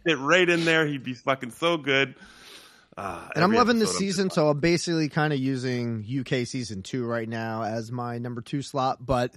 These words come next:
Speaker 2: the
Speaker 1: Yeah,
Speaker 2: Traitors
Speaker 1: yeah.
Speaker 2: as a whole and just the conversations we have in the Discord about Traitors is just always so much fun.
Speaker 1: You know, I, ironically, I have not watched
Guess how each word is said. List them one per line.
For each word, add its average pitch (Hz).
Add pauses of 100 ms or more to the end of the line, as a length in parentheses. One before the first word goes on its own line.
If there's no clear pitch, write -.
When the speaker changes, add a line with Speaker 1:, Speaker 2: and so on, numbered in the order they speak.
(360)
Speaker 2:
the 151
Speaker 1:
Yeah, 175
Speaker 2:
Traitors 160
Speaker 1:
yeah. 139
Speaker 2:
as 113
a 104
whole 113
and 98
just - (100)
the 92 (440)
conversations 98
we 95
have 87
in 85
the 82
Discord 82 (300)
about 85
Traitors 78
is -
just -
always 87
so 90
much 76
fun. 78 (720)
Speaker 1:
You 123
know, 123
I, 101 (100)
ironically, 98
I 92
have 110
not 98
watched -